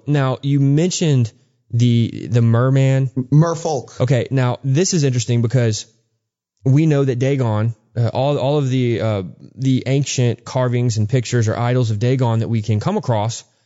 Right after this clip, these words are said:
Speaker 1: uh, just, you know, through our studies of antiquity, we find that Dagon appeared to be a strange type of a merman.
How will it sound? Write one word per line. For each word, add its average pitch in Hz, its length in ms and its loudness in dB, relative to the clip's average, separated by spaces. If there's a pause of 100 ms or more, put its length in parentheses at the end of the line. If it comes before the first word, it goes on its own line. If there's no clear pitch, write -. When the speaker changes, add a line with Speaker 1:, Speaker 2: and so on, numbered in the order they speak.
(120)
Speaker 1:
uh, 120 120 2
just, 135 400 -2
you 139 80 2
know, 120 140 0
through 135 480 -2
our 120 100 0
studies 123 320 -2
of 110 80 0
antiquity, 113 580 -2 (260)
we 180 260 2
find 175 400 -2
that 127 80 0
Dagon 147 600 -2 (640)
appeared 175 420 -2
to 165 60 0
be 165 480 -4
a 147 320 0 (320)
strange 165 520 -2
type 165 200 -4
of 139 80 -2
a 135 120 0
merman. 123 680 0